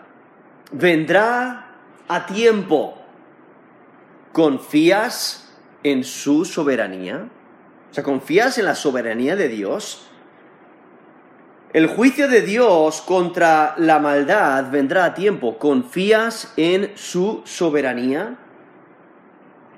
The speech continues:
Es fácil, al ver el mundo que nos rodea, toda la injusticia que ocurre, es fácil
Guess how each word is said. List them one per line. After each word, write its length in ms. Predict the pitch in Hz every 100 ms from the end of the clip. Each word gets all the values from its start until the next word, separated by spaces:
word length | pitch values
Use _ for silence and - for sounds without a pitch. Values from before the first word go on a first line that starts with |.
| - - - - _ - - - - - - - - - - - -
Es 160 | 151 165
fácil, 420 | 214 - 151 147
al 160 | 135 127
ver 220 | 143 156
el 200 | 151 143
mundo 360 | 147 156 151 143
que 80 |
nos 140 | 139 110
rodea, 580 | 120 123 156 127 123 131
toda 140 | 147
la 80 | 165
injusticia 760 | 139 127 - 160 165 147 123
que 80 | 120
ocurre, 760 | 113 110 165 175 147 113 113
es 120 | 131 -
fácil 800 | 165 180 147 135 127 127 127